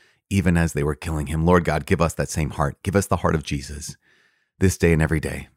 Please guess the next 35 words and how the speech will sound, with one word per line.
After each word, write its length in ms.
that 140
we 100
can 180
pray 260
for 140
those 340
who 120
hurt 240
us, 240
that 100
we 100
can 380
forgive 380
those 320
who 100
hurt 220
us, 280
and 80
that 60
we 100
can 140
truly 320
trust 500
in 140
your 220
forgiveness 580
in 240
our 340
own 180
lives. 460
Lord, 380
forgive 260
us 140
our 160
trespasses 800